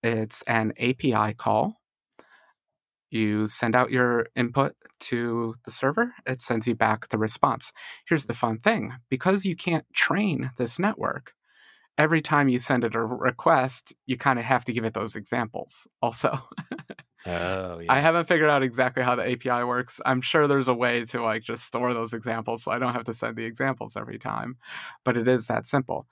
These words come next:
Speaker 1: Now, for me, uh, who I haven't written an app yet,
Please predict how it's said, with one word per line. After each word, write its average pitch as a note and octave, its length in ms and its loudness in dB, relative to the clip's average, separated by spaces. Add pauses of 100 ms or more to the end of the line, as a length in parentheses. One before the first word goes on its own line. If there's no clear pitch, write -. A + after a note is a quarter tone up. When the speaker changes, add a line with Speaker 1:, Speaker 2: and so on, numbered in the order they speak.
(260)
Speaker 1:
Now, B2 180 2
for B2+ 180 0
me, E3+ 360 0 (200)
uh, A2+ 280 2
who B2 160 -4
I A2+ 180 0
haven't E3 320 0
written B2 300 0
an G#2+ 180 -2
app A2 320 -4
yet, A2 380 -2